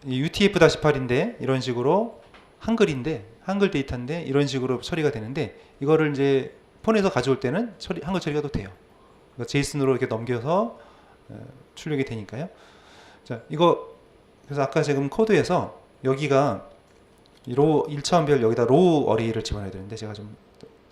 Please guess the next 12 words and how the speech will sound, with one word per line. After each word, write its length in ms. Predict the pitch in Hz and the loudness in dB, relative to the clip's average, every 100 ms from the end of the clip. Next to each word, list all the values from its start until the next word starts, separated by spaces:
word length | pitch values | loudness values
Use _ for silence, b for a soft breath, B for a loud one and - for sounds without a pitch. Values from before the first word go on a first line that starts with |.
| - - - | -20 -20 -18
착오가 280 | - 147 135 | -8 -4 -2
있었네요. 320 | 101 98 131 175 - | -4 -6 -8 -10 -12
네, 100 | 113 | 0
로우 220 | 123 127 | 4 4
어레이로 280 | 110 107 107 | 4 0 -4
바꿔야 280 | 101 - 107 | -8 -8 -10
되고 400 | 95 143 202 B B B B | -6 -6 -6 B B B B
그러면, 220 | 147 165 175 B B B B B B B _ - | -4 -2 -4 B B B B B B B _ -14
어, 200 | 123 120 | -12 -6
이렇게 220 | 151 190 | -4 0
한 100 | 180 | 2
다음에 640 | 175 170 165 165 165 160 | 4 4 2 0 -2 -4